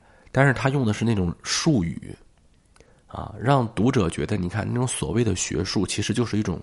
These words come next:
术语的堆砌。第一个部分其实就是营造了这么一种荒诞感。第二个部分进戏剧冲突，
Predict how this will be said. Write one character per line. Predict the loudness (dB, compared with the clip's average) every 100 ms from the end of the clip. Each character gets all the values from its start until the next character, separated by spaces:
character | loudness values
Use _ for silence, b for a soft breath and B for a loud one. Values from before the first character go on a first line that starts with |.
| -8
术 | -6 2 2
语 | 2 -4
的 | -6
堆 | -4 0 0
砌。 | -2 -6 -6 -8 -14 -20 b b b b b b b b
第 | 0 0
一 | -2 -4 0 0 -2 -2
个 | -2 0
部 | 2 2
分 | 2 -8 -12 -12
其 | -6 -2
实 | 0
就 | 0
是 | 0
营 | -4 0
造 | 2
了 | 2
这 | -2
么 | -2
一 | -2
种 | -6
荒 | -2 -2 0
诞 | -4 -4
感。 | -8 -18 _ B B B B _
第 | 4
二 | 6 6
个 |
部 | 4 2
分 | 0 -4
进 | 0 2 2
戏 | 0
剧 | 0 -2
冲 | -2 -4
突， | -6